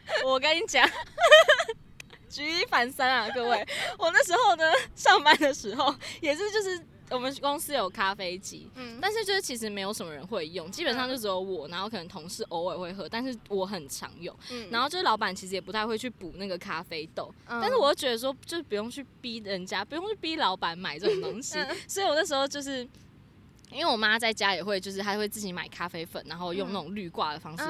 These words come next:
Speaker 1: 泡。
Speaker 2: 嗯。嗯，嗯。
Speaker 1: 然后我那时候就很聪明，我就想说，好啦，我自己带咖啡粉。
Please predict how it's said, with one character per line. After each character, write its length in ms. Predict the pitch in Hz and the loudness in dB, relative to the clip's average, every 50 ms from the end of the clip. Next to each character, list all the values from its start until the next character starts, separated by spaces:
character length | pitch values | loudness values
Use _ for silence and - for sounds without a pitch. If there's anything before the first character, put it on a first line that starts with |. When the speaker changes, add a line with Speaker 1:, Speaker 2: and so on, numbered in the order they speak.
| 320 320 320 | -4 -4 -2
Speaker 1:
泡。 120 | 302 - | -2 -2
Speaker 2:
嗯。 100 | 294 262 | -2 -4
嗯， 0 | |
嗯。 80 | 233 240 262 - - - | -8 -12 -14 -16 -14 -4
Speaker 1:
然 140 | 214 233 254 | 0 2 4
后 120 | 302 302 | 4 4
我 100 | 262 214 | 4 2
那 100 | 226 277 | -2 -2
时 80 | 262 254 | -4 -2
候 120 | 247 247 | -4 -2
就 120 | 247 269 254 | -2 -2 -2
很 200 | 240 196 151 170 | -2 -4 -4 -6
聪 260 | - - 208 185 185 | -6 -6 -6 -6 -8
明， 160 | 190 175 170 | -8 -10 -8
我 80 | 165 185 | -8 -8
就 80 | 233 | -8
想 140 | 233 220 180 | -8 -8 -6
说， 100 | 180 190 | -6 -8
好 180 | 196 208 196 170 | -4 -4 -4 -4
啦， 160 | 151 147 160 - - - - | -4 -8 -10 -14 -20 -16 -12
我 100 | 175 185 | -12 -10
自 140 | 185 - 214 | -8 -8 -8
己 60 | 175 | -4
带 120 | 180 170 170 | -4 -6 -6
咖 160 | - 180 160 | -6 -10 -8
啡 160 | 160 156 156 | -8 -10 -12
粉。 160 | 160 - - | -12 -14 -18